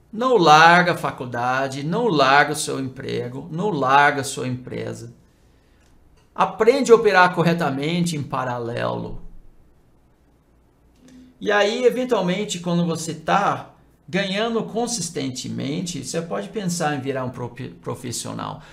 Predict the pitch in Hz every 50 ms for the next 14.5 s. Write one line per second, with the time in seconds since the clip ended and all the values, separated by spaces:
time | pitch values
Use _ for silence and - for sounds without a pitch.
0 | - - _ - 160 175 175 226 247 254 254 254 208 160 151 143 170 214 247 254
1 | 247 226 - - 151 139 117 110 107 104 - _ _ _ _ - - - 214 208
2 | 202 226 233 226 220 - - 226 208 190 165 147 147 156 151 139 127 117 110 -
3 | - - - - - _ _ _ _ _ _ _ _ _ _ _ _ - 127 127
4 | 127 127 131 - 131 135 143 147 151 160 151 - - - - 147 143 151 156 156
5 | 151 151 156 156 151 160 175 185 185 170 147 135 123 117 110 - 107 107 - -
6 | - - - - - - - - - - - - - _ _ - - - - -
7 | - - - - - - - _ _ _ _ _ - 151 131 131 131 123 107 113
8 | 120 120 120 123 - - 123 110 110 117 120 120 123 127 123 127 123 123 120 113
9 | 113 117 131 147 170 185 185 180 185 196 208 180 170 175 - 254 - - - -
10 | - 120 123 127 127 127 110 110 110 110 110 107 107 110 110 110 110 - - -
11 | - _ - - 107 - 117 120 - - 127 120 113 113 110 110 101 107 117 139
12 | 156 156 151 147 143 156 151 - 175 185 185 175 185 175 180 175 175 175 165 139
13 | 120 110 - - - - _ _ _ _ _ _ _ _ _ _ _ _ _ _
14 | - - 143 139 135 131 123 127 151 175